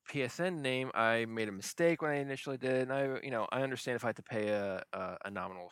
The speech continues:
fee to have that done." They're like, "Well, no. Once you have it, that's it forever and ever. That's till the end of time." And I was like, "Really? Well, that seems, you know, that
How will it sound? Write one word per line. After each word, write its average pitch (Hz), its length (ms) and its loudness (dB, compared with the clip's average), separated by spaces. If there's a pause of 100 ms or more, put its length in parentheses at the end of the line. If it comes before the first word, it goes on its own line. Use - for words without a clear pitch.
(100)
fee 120 140 -4
to 101 60 -4
have 101 160 -8
that 95 200 -6
done." 131 240 2 (960)
They're 135 100 4
like, 113 200 2 (100)
"Well, 131 380 4
no. 117 360 2
Once 127 200 -2
you 131 80 -4
have 123 200 6
it, 117 80 -2
that's - 180 -6
it 117 240 2
forever 113 580 2 (380)
and 107 120 -4
ever. 104 420 -4 (200)
That's - 240 -12 (120)
till 110 120 -4
the 107 120 2
end 113 120 2
of 107 80 -2
time." 101 400 -2
And 98 80 -6
I 110 40 0
was 107 120 -6
like, 113 160 -8
"Really? 175 340 0
Well, 139 120 -4
that 185 120 -2 (100)
seems, 147 460 -8
you 143 100 -2
know, 120 360 0 (1000)
that 143 100 -4